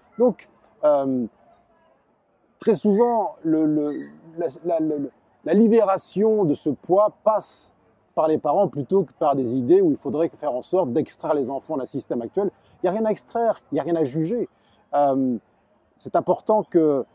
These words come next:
euh, que les en-, que les parents portent sur leurs enfants un regard qui soit aussi neuf pour que, euh, les enfants soient soulagés de la peur,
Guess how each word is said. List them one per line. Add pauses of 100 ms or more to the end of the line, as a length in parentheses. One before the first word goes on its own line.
(440)
euh, (100)
que
les
en-,
que
les
parents (160)
portent
sur
leurs
enfants (360)
un
regard
qui
soit
aussi
neuf (540)
pour
que, (420)
euh,
les
enfants
soient
soulagés (180)
de
la
peur,